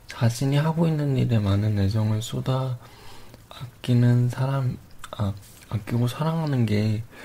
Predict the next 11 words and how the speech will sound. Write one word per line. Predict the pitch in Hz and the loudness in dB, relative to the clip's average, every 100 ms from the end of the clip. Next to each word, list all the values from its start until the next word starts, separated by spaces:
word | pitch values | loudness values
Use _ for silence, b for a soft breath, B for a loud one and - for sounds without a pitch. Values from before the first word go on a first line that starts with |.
| B B B B | B B B B
저한테만은 | - 120 117 120 120 113 107 107 | -2 4 4 6 4 4 2 -2
정말 | - 107 113 | 0 2 4
많이 | 104 92 104 | 4 4 4
느껴져요. | 98 98 107 110 107 98 98 104 110 - - - - B B B B B - | 0 -2 -4 0 2 4 2 0 -4 -8 -20 -20 -18 B B B B B -18
그래서 | - 117 110 110 104 | -2 2 4 2 2
그런지 | 110 104 98 110 | 0 0 -2 -2
더 | 113 104 | -2 0
정이 | 101 104 110 | 2 4 2
간다고 | 104 92 95 104 113 | 2 2 2 2 4
해야 | 117 120 | 4 4
할까요? | 113 - 98 113 | 2 0 0 0